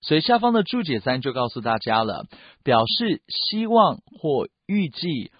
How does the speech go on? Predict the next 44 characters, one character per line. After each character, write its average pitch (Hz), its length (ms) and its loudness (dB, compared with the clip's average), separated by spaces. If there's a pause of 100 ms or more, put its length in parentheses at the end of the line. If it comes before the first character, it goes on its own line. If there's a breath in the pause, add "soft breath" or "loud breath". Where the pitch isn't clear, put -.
或 151 260 -2
打 95 320 -4
算 202 380 0
相 131 200 -2
关 123 140 0
的 110 80 -2
这 104 100 -8
些 107 200 -4
字， 90 400 -10 (260 soft breath)
后 160 220 4
方 131 200 0
加 135 180 2
to 214 360 -4
加 127 220 -4
have 107 280 -8
加 135 220 -2
P 175 200 -8
P， 180 340 -6 (280)
表 110 220 0
示 185 240 -2
原 147 380 0
本 214 180 2
要 185 160 2
做 180 220 0
这 165 100 -4
件 147 220 -4
事 139 180 -4
情， 95 460 -6
但 110 180 0
实 - 140 -6
际 107 100 -6
上 110 240 -4
并 196 200 -4
没 127 100 -4
有 98 100 -6
做 95 260 -8
到。 - 280 -6 (340)
所 120 240 -2
以 147 160 -2
啊， 107 240 2 (260 soft breath)
这 277 160 -2
个 208 140 4
例 151 160 0
句， 117 380 -6